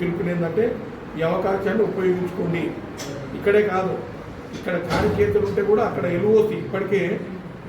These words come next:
రెండు వందల యాభై మందికి ఎల్ఓసి, అంటే without మనీ కట్టకుండానే నిమ్స్లో ఎల్ఓసి ద్వారా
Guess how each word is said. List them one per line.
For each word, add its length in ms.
రెండు 260
వందల 220
యాభై 280
మందికి 300
ఎల్ఓసి, 400
అంటే 160
without 380
మనీ 240
కట్టకుండానే 560
నిమ్స్లో 420
ఎల్ఓసి 380
ద్వారా 160